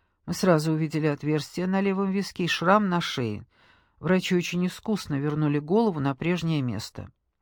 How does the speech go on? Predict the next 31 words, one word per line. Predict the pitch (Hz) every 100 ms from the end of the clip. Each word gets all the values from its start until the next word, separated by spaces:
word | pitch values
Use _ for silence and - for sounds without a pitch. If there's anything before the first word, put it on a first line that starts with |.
| _ _ -
Бескровное | 147 196 - 320 285 214
лицо | 160 156 - 254
ничего | 202 - 147
не | 185 175
выражало. | 156 139 123 107 90 - _ _ _ - - - - _
«Наконец-то | - 185 202 214 240 277 - 254
он | 247
замолчал», | 220 240 254 247 - 180 143 139
бросил | 139 165 165 - 147
в |
сторону | - - 202 196 185
Гарсон. | 170 165 - 131 98 98 _ _ _ _ _ _ -
«Навеки | 131 131 127 131 220 247 233
вечные». | 202 226 233 - 101 71 - _ _ _ _ - - - - -
Сразу | 220 254 262 294
возникает | 294 254 226 254 240
вопрос, | 240 220 151 113 107 - - -
а | 165 170 160 151 143 143
не | 160
для | 170 156 160
того | 156 170
ли | 226 208
его | 175 185
и | 175
убили, | 170 160 139 214 285 180 98
чтобы | 123 - 156 147
он | 143 139
раз | 156 226 -
и | 220
навсегда | 175 - 151 151 190
замолчал? | 190 196 196 - - 92 64